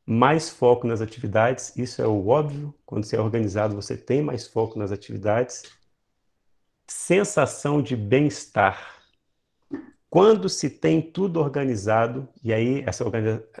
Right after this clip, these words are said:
essa organização que eu proponho é algo que se escreve os progressos, e você vê o que você fez o mês passado, as dificuldades que você tinha o mês passado, e esse mês você tá evoluindo, aquilo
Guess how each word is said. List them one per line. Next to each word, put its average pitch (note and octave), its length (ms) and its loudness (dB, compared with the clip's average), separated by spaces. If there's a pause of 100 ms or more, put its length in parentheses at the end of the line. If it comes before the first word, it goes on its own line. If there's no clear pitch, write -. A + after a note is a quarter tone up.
(200)
essa A2 400 -6
organização A#2+ 600 0
que - 60 -8
eu A#2 60 -4
proponho A2 640 -2
é G#2+ 80 0
algo G#2+ 260 4
que - 340 -8
se - 220 -12
escreve B2 800 0
os A2 140 -10
progressos, G#2 800 -2 (300)
e A#2+ 60 -2
você B2 360 0
vê G#2 200 0
o C3+ 100 -2
que C#3+ 140 -6
você B2+ 280 -4
fez A#2+ 300 -2
o A#2 60 0
mês B2+ 260 0
passado, B2 640 0 (300)
as G#2 220 0
dificuldades B2 500 0
que - 80 -16
você - 120 -6
tinha A#2+ 200 -4
o A#2 40 0
mês A#2 160 -4
passado, A2+ 440 -2
e A2+ 60 0
esse B2 180 -2
mês A2+ 240 0
você A2 200 -8
tá - 160 -4
evoluindo, A#2 600 -2
aquilo A#2+ 640 -4